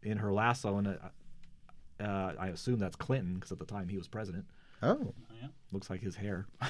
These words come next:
Speaker 3: I mean, you, you even have to put a lasso of truth on him.
Speaker 1: <laughs>
Speaker 3: Like, he'd tell anything to a pretty woman like that.
Speaker 1: Yeah, yeah. I was wondering, what's he confessing here? Um, though I also was wondering, s-, well, since it's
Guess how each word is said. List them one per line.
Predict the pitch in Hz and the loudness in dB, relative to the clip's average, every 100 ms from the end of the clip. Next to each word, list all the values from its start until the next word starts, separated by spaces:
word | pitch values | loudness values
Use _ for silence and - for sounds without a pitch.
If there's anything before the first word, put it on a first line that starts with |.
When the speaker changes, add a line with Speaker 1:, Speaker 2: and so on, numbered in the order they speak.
| - - - 131 - 170 - - - - 175 - - - - - - | -4 -10 -8 -8 -8 -10 -10 -12 -10 -10 -10 -12 -14 -14 -14 -12 -4
Speaker 3:
I | |
mean, | 127 | -4
you, | 113 - - - - 120 | -4 -8 -12 -16 -16 -6
you | |
even | 147 143 | -4 -4
have | 117 - | -6 -8
to | |
put | - 104 | -10 -10
a | |
lasso | 95 95 - 98 | -8 -8 -8 -12
of | |
truth | - 113 104 | -12 -10 -10
on | 98 | -10
him. | 107 104 90 - - - | -8 -10 -10 -14 -16 -8
Speaker 1:
<laughs> | - - - | -6 -2 10
Speaker 3:
Like, | 131 - - | 10 10 2
he'd | 151 | 4
tell | 156 135 | 6 6
anything | 120 139 123 | 2 0 -4
to | 95 | -8
a | 92 | -8
pretty | - 95 | -8 -6
woman | 101 101 | -8 -8
like | - - | -10 -8
that. | 107 98 98 - - - 262 160 | -6 -6 -6 -10 -8 2 4 12
Speaker 1:
Yeah, | 139 123 98 - | 12 12 12 6
yeah. | 113 113 95 101 | 8 10 10 6
I | |
was | 107 | 4
wondering, | 110 113 101 | 6 6 4
what's | 120 | 2
he | 135 | 0
confessing | 107 104 110 123 101 | -2 -2 0 0 0
here? | 98 98 104 185 - - - - - - | 0 0 -2 -8 -10 -14 -16 -14 -6 4
Um, | 104 101 101 98 - - - - - - - - | 6 6 6 2 -2 -18 -20 -20 -20 -20 -20 2
though | 135 | 6
I | 156 | 8
also | 175 | 8
was | 147 127 | 6 6
wondering, | 127 120 120 120 | 6 6 6 4
s-, | 120 - | -2 -2
well, | 147 | -2
since | 139 156 143 | 2 0 0
it's | 139 - | -4 -6